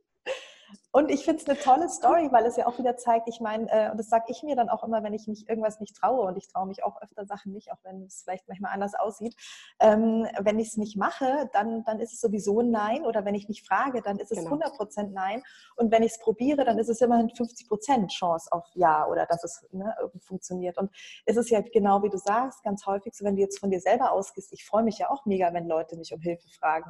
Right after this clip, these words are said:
Speaker 1: also dann sprudel ich ja auch über und teile gern mein
Speaker 2: Ja,
Speaker 1: Wissen.
Speaker 2: genau.
Speaker 1: Und das ist ja bei vielen anderen Menschen auch so, ne?
Speaker 2: Genau.
Speaker 1: Ich
Speaker 2: Mhm.
Speaker 1: hatte für mich selber häufig oder hab immer noch mal wieder, aber es ist viel besser geworden, ich hab ganz lange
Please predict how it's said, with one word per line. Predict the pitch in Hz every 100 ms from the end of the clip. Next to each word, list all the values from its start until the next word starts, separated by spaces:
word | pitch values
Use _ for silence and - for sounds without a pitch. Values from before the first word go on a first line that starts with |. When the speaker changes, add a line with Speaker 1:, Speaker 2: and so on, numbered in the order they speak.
| -
Speaker 1:
also | 180 180
dann | 170 180 180 _ _ _ _
sprudel | - 233 233
ich | 208
ja | 196 175
auch | 262
über | 240 208 190 156
und | 180 185
teile | 180 180 185
gern | 175 165 185
mein | 294
Speaker 2:
Ja, | 277
Speaker 1:
Wissen. | 208 - 233
Speaker 2:
genau. | 202 202 269
Speaker 1:
Und |
das | 208
ist | 302 -
ja | 214 202 180
bei | 185 208
vielen | 202 226
anderen | 214 226 226
Menschen | 226 220 233
auch | 214 240 269
so, | - 175
ne? | 175 196 - - - - _ _ _ _ _
Speaker 2:
Genau. | 247 202 180 170 _ _ _ _ - - - _ _ _ _ - 226
Speaker 1:
Ich | 202
Speaker 2:
Mhm. | 269
Speaker 1:
hatte | 285
für | 277 285
mich | 254 262
selber | 226 277 277 247
häufig | 240 254 262 247
oder | 220 208
hab | 233 -
immer | 233 247
noch | 254 247
mal | 233 220
wieder, | 240
aber | 214
es | 214
ist | -
viel | 247
besser | 220 226 254
geworden, | 240 214 214 220 202
ich | 202
hab | 226
ganz | 220 202
lange | 202 202 214 202